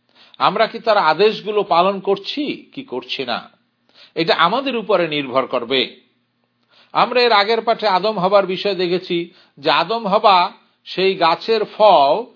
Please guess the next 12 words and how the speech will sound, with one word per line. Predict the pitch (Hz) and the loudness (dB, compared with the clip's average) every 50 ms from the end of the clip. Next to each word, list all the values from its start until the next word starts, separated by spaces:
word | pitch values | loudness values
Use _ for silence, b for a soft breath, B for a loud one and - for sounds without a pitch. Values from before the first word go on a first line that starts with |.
| b b b b b | b b b b b
সেই | - - 165 175 175 165 | -6 -2 0 0 0 0
নিষেধাজ্ঞার | 147 160 190 - - 262 254 - 226 202 185 170 151 151 165 127 95 87 - - _ _ _ _ _ _ | 0 -2 -2 0 2 2 4 4 4 2 0 -2 -2 0 0 2 0 -2 -8 -18 _ _ _ _ _ _
ফল | - - 185 190 151 117 120 147 190 240 269 - b b b b b b | -2 2 4 4 4 4 2 0 -2 -4 -8 -12 b b b b b b
ভোজন | 104 113 147 185 170 202 226 226 220 | -2 0 0 2 2 0 -2 -2 -4
করবে | - - 202 214 233 320 302 294 | -2 0 2 2 2 2 -2 -6
কি | - - 254 | -6 -6 -8
করবে | - - 214 202 185 165 160 135 | -2 0 0 0 2 2 0 0
না, | 113 110 151 196 - - | 2 0 0 -2 -2 -4
এটা | 151 175 170 175 220 214 | -2 -2 0 0 0 -2
তাদের | 202 - - 170 165 165 170 277 320 | -2 0 0 2 2 2 2 -2 -2
সিদ্ধান্ত | - - - 220 151 127 139 143 139 131 117 135 123 120 | -4 -4 -6 -8 -8 -4 -2 -2 -2 -4 -6 -10 -12 -10
ছিল। | - - 123 104 95 | -10 -14 -12 -12 -14